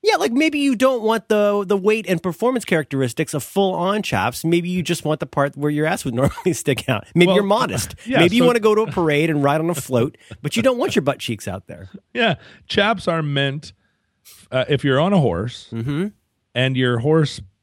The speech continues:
Speaker 2: brushes up against another horse or a cow or a fence, <laughs> uh, which a horse is wont to do, right? A horse is trying to knock you off
Speaker 1: They're just doing the
Speaker 2: almost all
Speaker 1: best
Speaker 2: the
Speaker 1: they
Speaker 2: time.
Speaker 1: can, John.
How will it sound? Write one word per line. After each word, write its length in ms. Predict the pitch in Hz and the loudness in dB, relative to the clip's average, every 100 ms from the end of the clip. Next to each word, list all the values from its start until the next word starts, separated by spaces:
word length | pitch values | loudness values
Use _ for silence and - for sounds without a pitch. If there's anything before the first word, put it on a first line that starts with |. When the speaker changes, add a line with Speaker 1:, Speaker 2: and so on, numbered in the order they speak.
| - | -2
Speaker 2:
brushes 400 | 135 156 147 127 | 0 2 0 -2
up 140 | 139 | -2
against 460 | 120 131 135 - - - _ | -2 -4 -4 -6 -20 -20 _
another 460 | - 127 190 110 90 | -2 2 2 2 0
horse 380 | 80 78 139 110 | -2 -4 -2 2
or 140 | 98 | 2
a 60 | 92 | 2
cow 560 | - 104 71 92 180 _ _ _ | 0 -2 -2 -4 -6 _ _ _
or 160 | 98 104 | 0 0
a 40 | |
fence, 600 | 90 - 80 165 - - - _ _ - - - | 0 -2 -2 -2 -6 -18 -20 _ _ -20 -18 -6
<laughs> 800 | 320 - _ _ _ _ _ _ | -4 -4 _ _ _ _ _ _
uh, 460 | 123 131 131 131 131 - - | 0 2 2 2 0 -6 0
which 200 | 151 160 | 2 2
a 60 | |
horse 280 | 139 180 160 | 2 2 0
is 120 | 147 | -2
wont 280 | 120 123 107 | -2 -4 -6
to 80 | 104 | -6
do, 240 | 87 120 | -4 -2
right? 200 | 190 165 | 2 2
A 60 | 165 | 2
horse 260 | 127 190 - | 2 2 0
is 60 | |
trying 220 | 123 160 117 | -2 -2 0
to 60 | |
knock 300 | 107 123 - | 0 0 0
you 180 | 113 98 | 0 0
off 280 | 90 80 - | 0 -4 -2
Speaker 1:
They're 120 | 370 | -2
just 160 | 381 285 | 0 2
doing 140 | 208 | 2
the 60 | 151 | 2
Speaker 2:
almost 60 | |
all 40 | 151 | 0
Speaker 1:
best 100 | - | 0
Speaker 2:
the 20 | |
Speaker 1:
they 80 | 127 | -2
Speaker 2:
time. 60 | - | 0
Speaker 1:
can, 220 | 135 104 | -2 -2
John. 240 | 92 82 | -6 -14